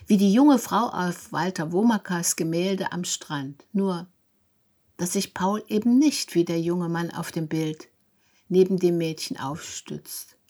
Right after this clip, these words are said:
und es forschend betrachtet. Paul hat keinen Blick für Linda und niemanden sonst. Glückliche Menschen?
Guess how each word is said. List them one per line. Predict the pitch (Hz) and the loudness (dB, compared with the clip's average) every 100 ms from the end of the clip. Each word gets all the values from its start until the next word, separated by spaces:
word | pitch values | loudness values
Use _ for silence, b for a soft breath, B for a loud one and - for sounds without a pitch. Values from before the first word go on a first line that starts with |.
| _ _ _ | _ _ _
und | 175 156 | -10 -6
es | 151 | -6
forschend | - 147 143 - 143 | -6 -6 -8 -8 -12
betrachtet. | 147 127 - 123 - - 165 _ _ _ _ _ _ | -14 -14 -12 -14 -16 -20 -20 _ _ _ _ _ _
Paul | - 165 208 214 _ _ _ _ _ _ _ - | -8 -6 -8 -12 _ _ _ _ _ _ _ -14
hat | 165 - | -14 -14
keinen | - - 196 208 208 | -10 -4 0 2 0
Blick | 170 165 - | -2 -8 -10
für | - | -10
Linda | 135 127 139 143 147 _ _ _ _ | -8 -8 -8 -10 -16 _ _ _ _
und | 147 135 | -12 -8
niemanden | 180 196 185 156 156 151 151 | -4 -2 -2 -4 -6 -10 -12
sonst. | - - 143 143 147 - _ _ _ _ _ _ _ _ _ _ _ _ _ _ b b b b b b b | -14 -14 -14 -16 _ -20 _ _ _ _ _ _ _ _ _ _ _ _ _ _ b b b b b b b
Glückliche | 196 269 - 269 254 | 4 6 6 6 8
Menschen? | 190 196 247 - 285 | 6 6 4 4 4